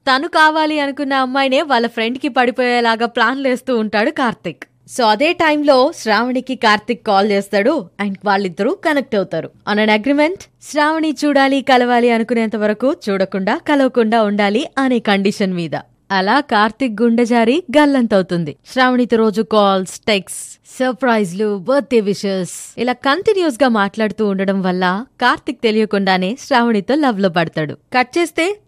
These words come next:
తను finally మాట్లాడుతున్న అమ్మాయి తను కావాలి అనుకున్న అమ్మాయి కాదని కార్తిక్ కి తెలుస్తుంది. So, దీంతో శ్రావణిని రిజెక్ట్ చేసి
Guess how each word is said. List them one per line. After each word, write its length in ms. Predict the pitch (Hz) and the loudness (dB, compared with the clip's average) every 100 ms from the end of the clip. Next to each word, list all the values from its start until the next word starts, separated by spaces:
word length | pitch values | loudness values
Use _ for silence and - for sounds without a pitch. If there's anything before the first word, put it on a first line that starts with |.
| - | 0
తను 100 | 254 | 2
finally 600 | 240 294 311 415 381 370 | 0 0 2 2 0 2
మాట్లాడుతున్న 720 | 269 233 277 294 294 285 262 240 - | 4 2 2 0 2 2 2 2 0
అమ్మాయి 580 | 226 262 277 254 254 277 247 | 0 0 2 0 -2 -2 0
తను 100 | 233 | 0
కావాలి 500 | 233 254 277 311 285 | 4 4 4 0 0
అనుకున్న 380 | 254 233 240 233 220 | 0 0 0 2 2
అమ్మాయి 320 | 220 240 233 | 2 2 4
కాదని 520 | 233 214 220 214 262 - | 2 2 2 0 -2 -2
కార్తిక్ 380 | 294 294 - 285 | -2 -2 -4 -4
కి 80 | 294 | 0
తెలుస్తుంది. 600 | 294 269 - 247 214 196 _ _ - | 2 0 0 -2 -2 -6 _ _ -2
So, 80 | 247 | 0
దీంతో 500 | 269 311 349 392 415 - | 2 0 0 -2 -4 0
శ్రావణిని 500 | 226 254 262 240 220 | 2 4 2 2 0
రిజెక్ట్ 400 | 196 208 262 247 | -2 -4 -4 -4
చేసి 360 | 233 311 440 | -2 -2 -4